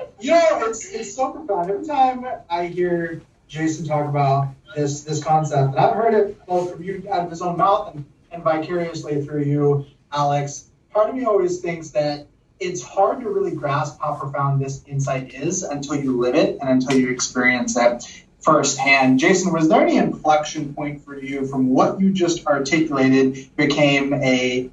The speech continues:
uh, went from becoming a mantra or, or a car bumper stick-, bumper sticker slogan to something you, you internalize? Like, what, what's the trigger point or the inflection point from going from bumper sticker to actually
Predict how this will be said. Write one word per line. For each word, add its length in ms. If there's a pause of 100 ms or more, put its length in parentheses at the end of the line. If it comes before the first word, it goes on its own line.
(200)
uh, 200
went 380
from 180
becoming 680 (160)
a 80
mantra 840
or, 340
or 240
a 120
car 300
bumper 300
stick-, 400 (260)
bumper 240
sticker 280
slogan 640 (160)
to 80
something 420
you, 500
you 120
internalize? 760
Like, 160
what, 180
what's 200
the 120
trigger 400
point 280
or 60
the 120
inflection 600
point 280 (160)
from 180
going 320
from 160
bumper 300
sticker 420
to 60
actually 680